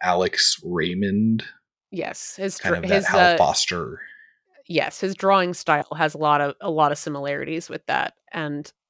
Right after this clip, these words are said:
Speaker 2: uh, his ink, he has a lot of really heavy black and white ink, but he also does a fair amount of dry brushing to give it, uh, a little bit more, like, softness and
Speaker 1: Yes.
Speaker 2: depth in some places.
Speaker 1: It's
Speaker 2: It's
Speaker 1: a
Speaker 2: just
Speaker 1: very evocative visual style.
Speaker 2: It's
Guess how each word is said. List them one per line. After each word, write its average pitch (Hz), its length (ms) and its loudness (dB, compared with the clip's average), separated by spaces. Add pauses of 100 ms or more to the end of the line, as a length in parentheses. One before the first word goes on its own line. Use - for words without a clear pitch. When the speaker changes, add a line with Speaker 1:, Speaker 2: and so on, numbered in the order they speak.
Speaker 2:
uh, 147 280 0
his 175 220 -6
ink, 190 280 -2
he 196 180 0
has 196 180 4
a 196 60 -4
lot 185 160 4
of 196 100 -2
really 185 200 0
heavy 170 260 0
black 156 280 0
and 156 100 -4
white 139 140 -6
ink, 170 220 -6
but 165 100 -2
he 160 60 2
also 175 200 0
does 220 200 -2
a 254 60 0
fair 190 200 4
amount 156 220 0
of 147 80 -8
dry 135 280 0
brushing 170 500 0
to 180 100 -8
give 147 220 -2
it, 143 200 -2 (420)
uh, 151 220 2 (460)
a 160 80 -4
little 143 180 -2
bit 143 160 -2
more, 143 240 0
like, 135 160 -4
softness 143 580 -2
and - 100 0
Speaker 1:
Yes. - 80 0
Speaker 2:
depth - 520 -2
in 170 140 -6
some 170 200 -4
places. 180 500 0
Speaker 1:
It's 120 100 -2
Speaker 2:
It's - 80 -4
Speaker 1:
a 120 60 -2
Speaker 2:
just 117 120 0
Speaker 1:
very 120 300 4
evocative 87 760 -4
visual 76 460 -8
style. - 540 -8 (100)
Speaker 2:
It's - 200 -10